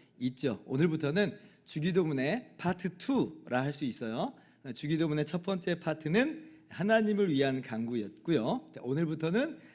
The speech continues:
자, 우리를 위한 간구라고 하는 것입니다. 자, 그러면 오늘 이 네 번째 간구, 다시 한번 말씀드리자면 우리를 위한 간구로서는 첫 번째가 뭔가? 자, 백사 번 문답입니다.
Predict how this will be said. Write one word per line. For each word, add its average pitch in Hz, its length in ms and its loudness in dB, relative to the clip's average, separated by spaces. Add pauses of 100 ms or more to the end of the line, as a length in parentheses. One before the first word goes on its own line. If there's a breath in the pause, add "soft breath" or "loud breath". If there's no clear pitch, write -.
(120)
자, 123 140 -2
우리를 180 540 4
위한 143 280 2
간구라고 123 540 -4
하는 143 140 -2
것입니다. - 500 -14 (400 soft breath)
자, 151 140 4
그러면 220 380 6
오늘 196 380 4
이 165 120 0
네 160 160 6
번째 196 300 6
간구, 113 400 -4 (200)
다시 113 200 -4
한번 156 140 2
말씀드리자면 147 680 2 (360 loud breath)
우리를 202 520 4
위한 214 260 4
간구로서는 165 880 2 (200 loud breath)
첫 196 220 -4
번째가 170 460 2
뭔가? 143 540 4 (160)
자, 95 160 -16
백사 131 340 0
번 156 180 0
문답입니다. 135 920 0